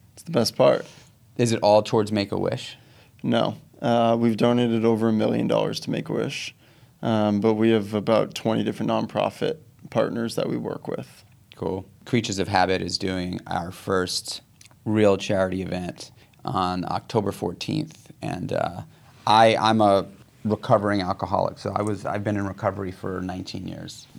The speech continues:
Speaker 2: That community of people, I owe my life to, you know, the recovery world. And so I've always tried to, I was always trying to figure out a way to,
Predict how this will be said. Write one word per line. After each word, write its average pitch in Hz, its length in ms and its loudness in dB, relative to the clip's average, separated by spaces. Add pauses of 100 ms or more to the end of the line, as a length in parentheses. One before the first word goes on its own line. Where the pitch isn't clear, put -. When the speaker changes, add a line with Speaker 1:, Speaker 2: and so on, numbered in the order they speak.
Speaker 2:
That 107 300 4
community 104 520 0
of 90 160 -8
people, 104 540 -2 (400)
I 101 140 0
owe 98 100 -2
my 90 120 -4
life 113 260 -6
to, - 120 -16 (400)
you 92 140 -10
know, 92 180 -12 (120)
the 92 60 -10
recovery 98 460 -6
world. - 340 -10 (360)
And 110 120 0
so 117 160 6
I've 113 140 6
always 156 240 2
tried 139 220 2
to, - 100 -4
I 113 60 0
was 117 120 0
always 160 180 -2
trying 160 140 0
to 123 60 -2
figure 113 280 -2
out 107 60 4
a 101 60 0
way 95 600 2 (360)
to, 95 560 0